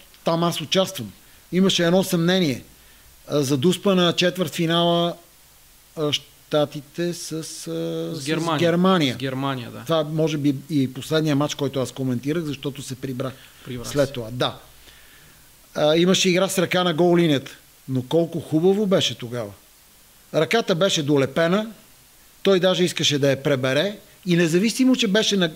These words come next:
Speaker 1: на гол линията германец или беше на метър пред гол линията,
Speaker 2: Мисля, че си беше баш на гол
Speaker 1: така,
Speaker 2: линията.
Speaker 1: футболният правилник беше категоричен. Играта с ръка трябва да бъде умишлена.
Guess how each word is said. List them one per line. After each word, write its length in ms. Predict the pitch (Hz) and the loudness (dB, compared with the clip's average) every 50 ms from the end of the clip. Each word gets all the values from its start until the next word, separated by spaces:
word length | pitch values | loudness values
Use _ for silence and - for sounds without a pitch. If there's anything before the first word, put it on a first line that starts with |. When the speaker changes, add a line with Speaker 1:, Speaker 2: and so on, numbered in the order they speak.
| - 185 190 196 - | 0 0 0 2 2
Speaker 1:
на 140 | 190 170 156 | 0 -2 0
гол 300 | 131 185 196 190 185 180 | 2 4 4 6 6 6
линията 340 | 185 185 165 147 143 - 135 | 4 4 2 0 -2 -2 -2
германец 600 | 127 139 131 139 143 139 131 127 - - - - - - - - - - - - - 156 | -2 -2 0 0 0 0 -2 -4 -6 -10 -18 -20 -20 -20 -20 -20 -20 -20 -20 -14 -8 -2
или 240 | 151 151 151 156 | -2 0 0 0
беше 280 | 139 175 196 - - 180 | 2 2 2 2 2 0
на 100 | 151 139 | 2 2
метър 300 | 156 196 208 208 226 185 | 2 2 2 2 0 -2
пред 240 | - - 165 135 127 | 0 0 0 0 2
гол 260 | 139 147 135 131 131 | 2 2 4 4 2
линията, 420 | 131 127 123 131 131 160 175 208 | 2 2 0 -2 -2 -2 -4 -4
Speaker 2:
Мисля, 160 | 269 339 - - | -4 -4 -8 -10
че 140 | - 220 | -10 -10
си 120 | 190 - 220 | -10 -8 -6
беше 240 | 226 233 - 233 208 | -6 -6 -6 -6 -6
баш 200 | 208 214 196 - | -6 -6 -6 -8
на 100 | 185 151 | -8 -4
гол 180 | 135 139 131 | -4 -2 -2
Speaker 1:
така, 280 | 131 165 131 127 147 175 | 0 -2 -2 0 0 0
Speaker 2:
линията. 200 | 208 233 226 220 - - - - - - - | 0 -2 -4 -8 -16 -20 -20 -20 -20 -20 -20
Speaker 1:
футболният 640 | - - - - 240 226 226 262 254 233 208 - - - | -18 -10 -2 0 0 2 4 4 6 6 4 2 2 0
правилник 500 | 190 208 220 233 240 233 233 226 - 180 | 0 2 2 2 2 2 0 0 -2 0
беше 320 | 185 220 214 - 233 220 | 0 0 2 0 -2 -2
категоричен. 840 | - - 202 196 - 196 175 165 175 202 240 240 - 175 127 110 - - - - - - - - | -2 -4 -2 0 2 2 4 4 4 4 4 4 2 -2 -2 -4 -8 -12 -20 -20 -20 -18 -8 -2
Играта 440 | 165 156 135 170 208 247 240 277 247 | -2 0 2 2 2 2 2 0 -2
с 240 | - - 208 - 214 | -2 -2 -2 0 0
ръка 360 | 202 190 - 196 202 202 196 202 - - - - | 0 0 2 0 0 0 -2 -6 -14 -16 -6 -2
трябва 340 | - 196 220 226 190 233 233 | 0 2 2 2 0 0 0
да 100 | 190 208 | 2 4
бъде 240 | 156 180 196 202 220 | 4 4 4 4 4
умишлена. 560 | 220 220 226 233 214 - 190 160 139 123 | 4 4 4 4 4 2 2 0 0 0